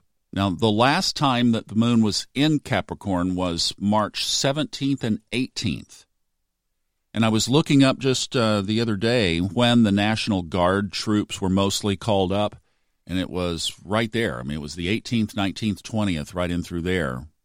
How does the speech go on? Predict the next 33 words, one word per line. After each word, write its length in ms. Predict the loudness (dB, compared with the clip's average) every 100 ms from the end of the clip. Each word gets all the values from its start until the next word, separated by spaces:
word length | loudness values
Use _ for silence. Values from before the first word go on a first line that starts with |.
| _
when 400 | -4 -2 0 0 -2
a 100 | -4
lot 320 | 0 2 2
of 220 | 0 -4
governors 760 | -2 0 0 -2 -4 -4 -4 -6
called 480 | -6 -2 0 0 -4
the 100 | -4
National 420 | -2 -2 -4 -6
Guard 280 | -2 2 2
up. 180 | -2 -4
Well, 240 | -4 -4
Mars 580 | -4 2 4 4 2 -2
was 140 | -4 -2
sitting 360 | 0 2 2
in 140 | 0 0
Capricorn, 580 | -2 -2 -6 -8 -6
right 240 | -4 -4 -4
at 220 | -6 -10
twenty 280 | -4 -2 0
degrees. 600 | -4 0 0 0 -2 -12 _ _ _ _ _ _
So 240 | -4 0 0
the 100 | 0
moon 400 | 2 2 4 2
crossing 840 | 2 4 4 4 0 -2 -2 -4
the 100 | -4
node, 560 | 0 0 2 0 -2 -8 _ _ -6
Mars, 640 | -2 0 0 -2 -6 -8
Jupiter, 640 | -6 -4 -2 -4 -2 -4 -8 _
Pluto, 460 | -4 -2 0 0
and 100 | 0
then 140 | 0 0
Saturn. 480 | 0 2 2 -2 -8 _ _ _ _ _ _
So 600 | -4 2 4 4 2 -2